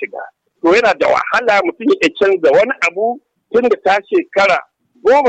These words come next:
sha shida tana mulki, kusan ɓarnan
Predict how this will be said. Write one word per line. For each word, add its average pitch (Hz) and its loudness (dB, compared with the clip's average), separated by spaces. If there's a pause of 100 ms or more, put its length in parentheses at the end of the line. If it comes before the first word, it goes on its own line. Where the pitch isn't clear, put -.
sha 208 -2
shida 214 -14
tana 208 0
mulki, 226 -12 (320)
kusan 240 0
ɓarnan 185 -2